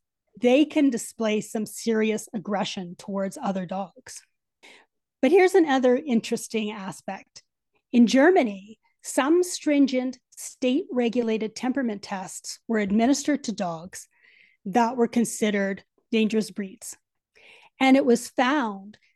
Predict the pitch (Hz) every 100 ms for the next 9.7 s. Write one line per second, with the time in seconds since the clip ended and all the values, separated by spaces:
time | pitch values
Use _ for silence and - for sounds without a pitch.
0 | - 226 220 208 214 226 285 - 349 -
1 | 294 285 - - 233 285 - - - _
2 | _ - 220 233 240 262 - - 226 285
3 | 370 311 214 220 - 226 202 - - 240
4 | 302 208 175 233 - - - _ _ _
5 | _ _ _ _ 254 254 240 240 190 254
6 | 359 359 294 269 247 247 233 220 214 220
7 | 214 - 220 202 - 233 220 208 196 _
8 | _ - 190 226 208 208 - 226 220 220
9 | 208 214 202 208 - 208